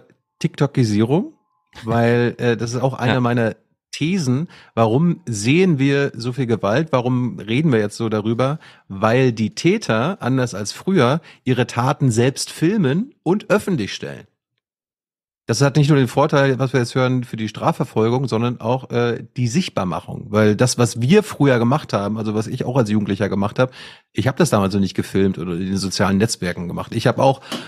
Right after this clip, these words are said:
Speaker 1: äh, ähm, ja, hm, ja, Müll, Müll angezündet und da Böller reingesteckt und so weiter.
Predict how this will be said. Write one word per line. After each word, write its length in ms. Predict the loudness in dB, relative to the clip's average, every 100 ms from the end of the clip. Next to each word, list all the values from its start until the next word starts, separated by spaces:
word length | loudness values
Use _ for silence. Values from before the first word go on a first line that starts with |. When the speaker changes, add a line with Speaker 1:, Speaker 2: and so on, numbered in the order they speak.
| -6
Speaker 1:
äh, 420 | 0 4 4 4 0 _ -20 -20 _ _ _ _ _ _ _ _ -2
ähm, 800 | 2 4 4 2 -2 -4 -8 -10 -2
ja, 320 | 0 0 -4 -14 _ _ _ _ _ _ _ _ _
hm, 380 | -12 -10 -10 -16 _ _ _ _ _ _ -20 -20 _
ja, 140 | -6 0
Müll, 500 | 4 6 6 6 4
Müll 260 | 4 4 4
angezündet 840 | 2 2 0 0 2 4 2 0
und 380 | -4 -6 -6 -4
da 80 | 0
Böller 340 | 2 2 2
reingesteckt 540 | -2 -4 -6 -8 -8
und 100 | -8
so 140 | -8 -4
weiter. 280 | -2 -2